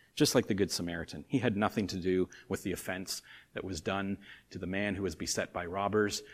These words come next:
but he paid the price for the hotel room. He paid the price for the food. He paid the price in the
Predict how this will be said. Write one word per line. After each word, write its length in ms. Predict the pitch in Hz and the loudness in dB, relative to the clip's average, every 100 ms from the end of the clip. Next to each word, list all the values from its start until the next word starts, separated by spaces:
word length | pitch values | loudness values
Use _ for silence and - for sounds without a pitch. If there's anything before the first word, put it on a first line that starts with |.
| - - | -12 -4
but 160 | 92 | -4
he 280 | 80 - 131 | -2 4 4
paid 300 | - 117 98 | 6 2 2
the 80 | - | -2
price 560 | - 90 80 - - - | -2 -2 -2 -4 -4 -2
for 140 | 98 | -2
the 100 | 87 | 0
hotel 380 | 92 - 92 90 | -4 -4 -6 -6
room. 300 | 87 85 80 | -10 -10 -6
He 180 | 120 117 | 0 0
paid 260 | 117 101 | 2 0
the 60 | - | -2
price 420 | - 95 85 - - | -4 -4 -4 -8 -6
for 160 | 104 | -4
the 100 | 82 | -4
food. 380 | - 87 82 82 | -6 -6 -4 -2
He 160 | 104 117 | 0 0
paid 240 | 117 95 | 2 2
the 80 | 85 | 0
price 460 | - 92 92 - | -2 -2 -2 -6
in 340 | - 92 87 82 | -8 -8 -8 -6
the 280 | 87 87 | -6 -6